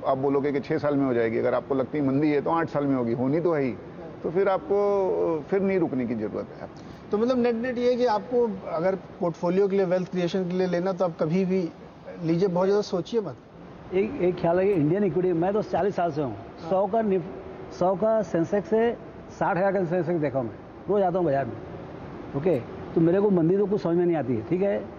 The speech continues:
Speaker 2: हाँ।
Speaker 3: क्वेश्चन हो रहा है जो बातचीत करने के लिए होता है,
Speaker 2: हाँ।
Speaker 3: लेकिन the best time to buy is when you have the money and best time to sell is when you need the money।
Speaker 2: आप इस समय खरीदारी कर रहे हैं सर?
Speaker 3: मेरे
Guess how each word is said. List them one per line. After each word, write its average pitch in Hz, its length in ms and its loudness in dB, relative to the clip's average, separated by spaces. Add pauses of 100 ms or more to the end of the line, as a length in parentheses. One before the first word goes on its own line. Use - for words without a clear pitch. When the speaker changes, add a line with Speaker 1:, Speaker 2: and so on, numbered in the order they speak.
(100)
Speaker 2:
हाँ। 151 100 -6
Speaker 3:
क्वेश्चन 165 320 2
हो 175 120 2
रहा 180 100 4
है 175 60 2
जो 180 60 2
बातचीत 147 380 0
करने 160 160 2
के 165 60 2
लिए 165 100 2
होता 139 180 0
है, 135 160 0
Speaker 2:
हाँ। 151 320 -10 (460)
Speaker 3:
लेकिन 185 380 2
the 175 80 2
best 175 320 0
time 196 160 2
to 196 100 2
buy 165 200 4
is 180 140 4
when 160 160 2
you 165 120 4
have 139 140 2
the 147 80 0
money 110 240 -2 (680)
and 156 100 2
best 175 280 2
time 190 120 2
to 190 100 2
sell 180 220 2
is 175 160 2
when 165 100 2
you 165 140 4
need 143 160 2
the 127 100 -2
money। 101 300 -8 (1300)
Speaker 2:
आप 180 120 4
इस 220 120 2
समय 233 140 2
खरीदारी 214 360 2
कर 226 120 2
रहे 226 80 -4
हैं 185 80 -2
सर? 139 120 -4 (640)
Speaker 3:
मेरे 156 140 -4